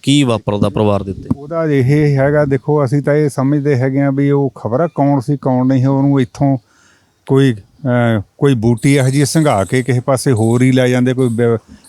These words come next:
Speaker 2: ਬਿਹਾਰ ਲੈ ਜਾਂਦੇ, ਕੋਈ ਯੂ ਪੀ ਲੈ ਜਾਂਦੇ, ਕਿਤੇ ਹੋਰ ਲੈ ਜਾਂਦੇ। ਕੀ ਪਤਾ ਸੀ ਉਹ ਕੌਣ ਨੇ, ਕੌਣ ਨਹੀਂ।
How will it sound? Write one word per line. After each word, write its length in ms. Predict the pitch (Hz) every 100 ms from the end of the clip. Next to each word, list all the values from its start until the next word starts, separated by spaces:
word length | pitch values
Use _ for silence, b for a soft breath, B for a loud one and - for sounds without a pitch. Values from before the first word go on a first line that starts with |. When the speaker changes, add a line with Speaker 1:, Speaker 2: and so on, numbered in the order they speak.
| -
Speaker 2:
ਬਿਹਾਰ 360 | 160 120 101 107
ਲੈ 220 | 123 120
ਜਾਂਦੇ, 280 | 123 120 120
ਕੋਈ 200 | 127 120
ਯੂ 220 | 107 120
ਪੀ 220 | - 123
ਲੈ 160 | 120 117
ਜਾਂਦੇ, 220 | 120 123
ਕਿਤੇ 240 | 120 123
ਹੋਰ 260 | 98 120 117
ਲੈ 140 | 117
ਜਾਂਦੇ। 260 | 117 117 117
ਕੀ 140 | - 143
ਪਤਾ 240 | 165 170 165
ਸੀ 160 | 160
ਉਹ 200 | 156 151 -
ਕੌਣ 280 | 139 147
ਨੇ, 140 | 151 151
ਕੌਣ 300 | 147 143 147
ਨਹੀਂ। 180 | 156